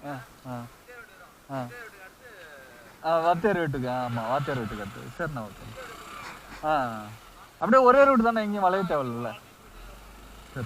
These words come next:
சரி. வாரியங்காவலுக்கு ஒரு பதினோரு கிலோமீட்டர் தான். இ-, இதுதான் ஷார்ட்டு. வாரியங்காவல்னா அந்த இது உடையார்பாளையம், ஆ, உடையார்பாளையம் நம்பர். அரியலூருக்கு போறதுக்கு அது ஒரு ஷார்ட் ரூட்டு. ஆலத்தி பள்ளம் இந்த ரூட்டு தான்.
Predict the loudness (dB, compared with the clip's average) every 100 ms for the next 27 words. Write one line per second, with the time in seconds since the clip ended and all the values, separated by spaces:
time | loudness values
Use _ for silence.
0 | -10 -14 -14 -18 -20 -20 -20 -18 -18 -20
1 | -20 -20 -20 _ _ -20 -16 -8 -6 -4
2 | -6 -6 -4 -4 -6 -6 -6 -4 -4 -4
3 | -4 -10 -18 -20 -16 -10 -8 -4 -2 0
4 | -2 -4 -2 -4 -6 -12 -14 -16 -16 -18
5 | -16 -16 -16 -14 -14 -14 -14 -16 -16 -14
6 | -14 -8 2 2 4 2 0 0 2 2
7 | 2 0 -4 -2 0 0 0 0 -2 -2
8 | -4 -4 -4 -4 -4 -6 -4 -4 -2 -4
9 | -4 -4 -2 -2 -2 0 2 0 -2 -4
10 | -4 -6 -6 -6 -4 -6 -6 -8 -8 -10
11 | -12 -18 -20 -20 -20 -20 -18 -18 -18 -20
12 | -20 -16 -8 -6 -6 -6 -8 -6 -6 -6
13 | -6 -6 -8 -10 -12